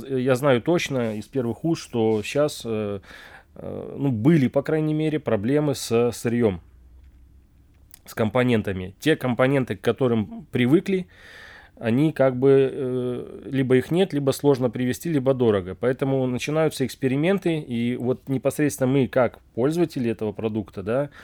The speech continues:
мы, конечно, страдаем. Потому что нельзя быть, мы очень к пене относимся прям очень сильно, ну, <laughs> э, за её качеством следим. И для нас проблема, когда вот ты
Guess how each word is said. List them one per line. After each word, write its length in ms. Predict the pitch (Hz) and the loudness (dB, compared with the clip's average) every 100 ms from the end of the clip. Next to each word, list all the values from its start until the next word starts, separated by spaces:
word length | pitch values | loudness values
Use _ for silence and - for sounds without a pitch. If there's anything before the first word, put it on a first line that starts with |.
| - - - | -20 -20 -10
мы, 240 | 104 135 170 | 2 4 4
конечно, 240 | 135 139 - | 2 -2 0
страдаем. 500 | 131 120 107 90 - _ _ | 2 4 2 0 -12 _ _
Потому 300 | 110 113 123 | -6 -2 -2
что 300 | 127 - 131 | -2 -2 -2
нельзя 340 | 127 123 120 165 | 0 0 2 2
быть, 260 | 147 - 135 | 2 -2 -4
мы 220 | 160 185 | 0 2
очень 440 | 160 160 147 139 151 - | 2 0 0 -4 -8 -14
к 80 | - | 2
пене 280 | 170 185 135 | 4 6 6
относимся 520 | 151 147 147 127 127 | 4 0 0 -2 -2
прям 340 | 127 117 110 117 120 | 0 -2 -2 -6 2
очень 320 | 147 - 110 | 2 4 -2
сильно, 500 | - 123 104 92 92 98 - | 2 0 0 -4 -8 -16 -16
ну, 300 | 107 98 92 - 110 | -12 -12 -14 -16 -4
<laughs> 580 | 156 - - - - - | -4 -4 -18 -16 -18 -16
э, 300 | 123 117 123 | -4 -2 -2
за 280 | 120 127 117 | -2 -4 2
её 140 | 139 139 | 2 4
качеством 400 | 170 165 135 117 | 4 2 0 -2
следим. 480 | 139 143 123 95 - - - - - | 2 2 4 0 -2 -20 -20 -20 -6
И 460 | 120 131 131 131 127 | 0 2 4 2 0
для 200 | 117 139 | 2 4
нас 360 | 185 185 - 113 110 - | 4 2 -2 -8 -10 0
проблема, 440 | 135 131 175 170 | 2 4 2 2
когда 300 | 117 104 123 120 | 0 -2 2 2
вот 200 | 104 - | 2 0
ты 420 | 117 110 104 | 0 0 -2